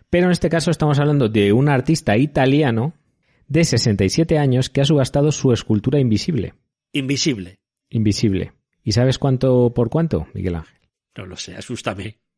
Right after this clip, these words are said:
Speaker 1: Quince mil euros.
Speaker 2: ¿Quince mil euros?
Speaker 1: Sí, salió por seis mil, pero empezó la gente a pujar. Y ya sabes, la primera obra inmaterial en F P, en N F T, pues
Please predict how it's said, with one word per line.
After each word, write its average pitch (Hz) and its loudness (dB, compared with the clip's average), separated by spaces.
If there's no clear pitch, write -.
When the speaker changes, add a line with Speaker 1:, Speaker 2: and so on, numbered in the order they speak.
Speaker 1:
Quince 113 0
mil 107 0
euros. 80 -6
Speaker 2:
¿Quince 170 -2
mil 208 0
euros? 123 -4
Speaker 1:
Sí, 127 -2
salió 120 0
por 135 0
seis 113 0
mil, 180 0
pero 98 2
empezó 98 0
la 113 2
gente 117 -2
a 104 0
pujar. 143 -4
Y 92 -10
ya 98 -2
sabes, 104 -2
la - -12
primera 104 -4
obra 107 0
inmaterial 107 0
en 107 0
F 110 0
P, - -4
en 117 -4
N 110 0
F 113 -2
T, 131 -6
pues 87 -2